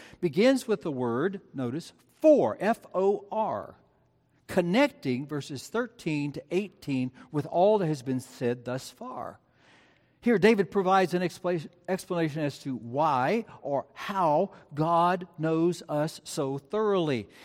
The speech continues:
It's because in creating us, God cares for us, and because we are his, we belong to him, we bear his image. So take, David takes us back even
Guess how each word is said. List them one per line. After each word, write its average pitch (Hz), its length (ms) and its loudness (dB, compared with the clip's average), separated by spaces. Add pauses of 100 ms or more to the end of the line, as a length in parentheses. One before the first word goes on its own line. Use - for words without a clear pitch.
It's 165 160 -6
because 160 500 -2
in 135 100 -4
creating 151 720 -2
us, - 300 -12 (300)
God 131 280 -4
cares 196 540 -2
for 117 260 -10
us, 107 240 -8 (220)
and 156 100 -2
because 220 600 0 (180)
we 208 180 -2
are 175 360 0
his, 147 480 0 (180)
we 226 100 0
belong 214 680 2
to 165 100 -2
him, 160 420 2 (180)
we 214 140 0
bear 226 460 2
his 170 180 2
image. 202 300 2
So 175 120 -2
take, 240 460 -2
David 220 320 -2
takes 202 240 -2
us 170 100 -12
back 151 380 -2 (480)
even 240 460 2